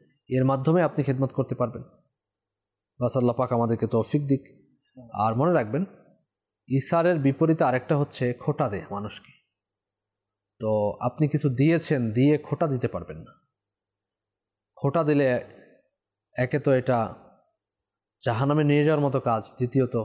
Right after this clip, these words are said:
হচ্ছে গিয়ে মানুষের মনে কষ্ট দেয়া, এবং এর যে আজর ও সওয়াব ছিল, তাও থেকেও আপনি মেহরুম হয়ে গেলেন। তো আমাদের সমাজে এটাও প্রচলিত আছে,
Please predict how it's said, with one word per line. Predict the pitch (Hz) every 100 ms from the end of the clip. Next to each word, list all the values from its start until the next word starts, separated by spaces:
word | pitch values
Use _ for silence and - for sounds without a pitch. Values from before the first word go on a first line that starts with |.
| 117 - _ _
হচ্ছে | 127 - 139
গিয়ে | 117 110 - - _ _ _ _ 120
মানুষের | 131 127 131
মনে | 120 147
কষ্ট | 156 139 156
দেয়া, | 127 120 107 - - _ _ _ _ _ - 120
এবং | 123 120 110 - _ _ _ _ _ -
এর | 143 139
যে | 143 147 135 - -
আজর | - 135 160
ও |
সওয়াব | 151 143 160 165
ছিল, | - 143
তাও | 135 131 139 143 - _ -
থেকেও | 160 170
আপনি | 139 139
মেহরুম | 123 113 120
হয়ে | 101 101
গেলেন। | - 80 - _ _ _ _ _ _ _ _ _ _ _ -
তো | 101
আমাদের | 120 151
সমাজে | 185 180 170
এটাও | 185 185
প্রচলিত | 165 - 131 113
আছে, | 95 -